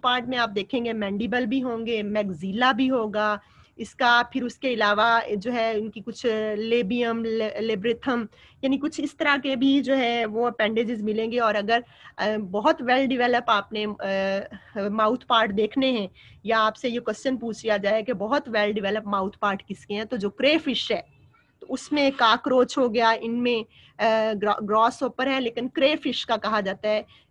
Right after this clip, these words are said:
जब भी study किए जाते हैं या वो करवाए जाते हैं study, तो prefer किया जाता है कि crayfish को जो है उसके mouth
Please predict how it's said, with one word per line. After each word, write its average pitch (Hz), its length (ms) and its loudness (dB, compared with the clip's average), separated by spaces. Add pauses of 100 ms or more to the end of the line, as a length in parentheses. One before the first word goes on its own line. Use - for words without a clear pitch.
जब 240 180 0
भी 320 160 6
study 262 380 0
किए 226 240 -2
जाते 226 320 0
हैं 233 200 -2
या 208 240 2
वो 202 120 -4
करवाए 202 460 -2
जाते 214 300 -2
हैं 208 100 -2
study, 208 360 -6
तो 220 140 -6
prefer 233 400 -2
किया 208 220 -2
जाता 196 260 -4
है 202 60 0
कि 196 120 -6
crayfish 214 480 -2
को - 140 -8
जो 196 120 -4
है 202 120 -2
उसके 214 220 -6
mouth 202 300 2